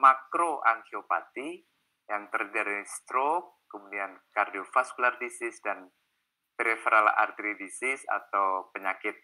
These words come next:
arteri perifer. Nah, bagaimana dengan diabetik neuropati itu sendiri? Sahabat sekalian,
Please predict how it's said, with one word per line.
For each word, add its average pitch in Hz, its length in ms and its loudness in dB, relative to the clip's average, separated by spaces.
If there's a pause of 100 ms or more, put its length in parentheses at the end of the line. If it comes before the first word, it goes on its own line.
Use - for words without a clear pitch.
(120)
arteri 92 480 -6 (540)
perifer. 90 400 -4 (2500)
Nah, 92 80 0 (960)
bagaimana 160 400 4
dengan 165 400 0 (560)
diabetik 139 640 -2
neuropati 139 560 4
itu 117 160 -12
sendiri? 92 320 -12 (720)
Sahabat 208 400 4
sekalian, 107 480 2